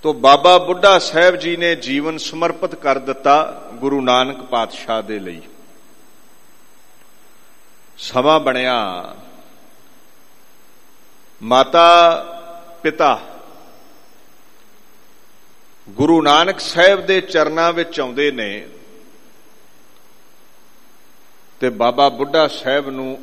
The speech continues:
ਆਖਣ ਲੱਗੇ, "ਸਾਡੇ ਮਨ ਦੀ ਇੱਛਾ ਹੈ, ਤੁਸੀਂ ਗ੍ਰਸਤ ਕਰ ਲਓ।" ਬਾਬਾ ਬੁੱਢਾ ਸਾਹਿਬ ਨਹੀਂ ਸਨ ਚਾਹੁੰਦੇ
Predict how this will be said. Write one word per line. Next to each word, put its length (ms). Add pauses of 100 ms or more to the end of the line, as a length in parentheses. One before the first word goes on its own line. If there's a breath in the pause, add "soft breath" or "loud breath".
ਆਖਣ 340
ਲੱਗੇ, 460
"ਸਾਡੇ 560
ਮਨ 280
ਦੀ 200 (100)
ਇੱਛਾ 480
ਹੈ, 80
ਤੁਸੀਂ 460 (560)
ਗ੍ਰਸਤ 320
ਕਰ 280
ਲਓ।" 260 (1900)
ਬਾਬਾ 340
ਬੁੱਢਾ 360
ਸਾਹਿਬ 340
ਨਹੀਂ 240
ਸਨ 260
ਚਾਹੁੰਦੇ 440